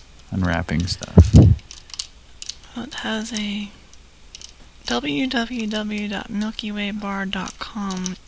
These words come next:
Speaker 2: U R L on this little thing. And it says Milky Way Midnight, and it's gold, and it's purple and black, and
Speaker 1: Those little tiny one, it's, it's one of the little tiny nuggets, like a little,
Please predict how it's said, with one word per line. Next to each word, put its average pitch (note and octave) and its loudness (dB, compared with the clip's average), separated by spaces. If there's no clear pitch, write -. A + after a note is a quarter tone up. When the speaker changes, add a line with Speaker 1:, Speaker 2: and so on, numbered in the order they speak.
Speaker 2:
U G3 -6
R F#3+ -8
L G3 -10
on F#3+ -6
this G#3+ -8
little G3 -8
thing. G3+ -8
And G3 -6
it A3+ -10
says - -8
Milky G#3 -6
Way G#3 -4
Midnight, B3 -4
and A3+ -8
it's - -14
gold, A#3 -8
and G#3 -8
it's - -14
purple A#3+ -14
and G#3+ -8
black, G#3+ -10
and G#3 -14
Speaker 1:
Those C3 10
little C#3+ 10
tiny A2+ 12
one, A#2+ 10
it's, F#2 4
it's - 2
one A#2+ 12
of G#2+ 12
the G2+ 10
little G#2 10
tiny G#2 10
nuggets, F2+ 6
like E2 0
a F2+ 0
little, F2 0